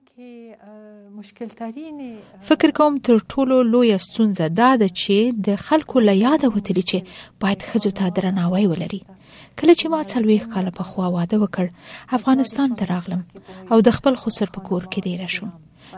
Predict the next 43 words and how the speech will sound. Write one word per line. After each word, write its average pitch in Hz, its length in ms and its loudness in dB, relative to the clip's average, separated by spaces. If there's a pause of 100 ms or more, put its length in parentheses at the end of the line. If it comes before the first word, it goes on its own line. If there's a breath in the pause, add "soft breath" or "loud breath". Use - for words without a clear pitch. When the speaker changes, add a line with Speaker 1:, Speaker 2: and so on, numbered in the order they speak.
Speaker 2:
د 254 60 2
ښځو 320 260 2
په 294 160 2
وړاندې 269 280 4
هغه 240 260 0 (100)
وخت 214 140 -4
خلکو 214 360 2 (380 soft breath)
ډېر 320 220 10 (100)
ښه 208 80 -6
چلند 190 380 -6
درلود. 190 180 -16 (400 loud breath)
دا 202 160 6 (680)
هغه 302 220 6
ښځې 262 340 2
وې 240 160 4
چې - 80 0 (180)
بیرون 202 380 2
یې 180 140 0
کار 165 320 -8
کاوه 156 300 -8 (260)
او 180 120 4
که 175 140 -2
د 165 100 -2
کور 262 300 2
چارې 170 360 -2
به 143 100 -6
یې - 140 -10
مخکې - 220 -10
وړلې، 208 320 -12 (280)
خو 208 120 -4
خلکو 254 340 -2
به 285 80 0
یې 294 140 0 (200)
احترام 269 480 -4
کاوه. 180 320 -10 (680 loud breath)
فکر 339 200 6
کوم 349 200 0
همدا 269 380 4 (180)
افغاني 220 480 -2
عنعنه 208 400 0
ده 269 100 0
چې - 120 -2
باید 226 360 6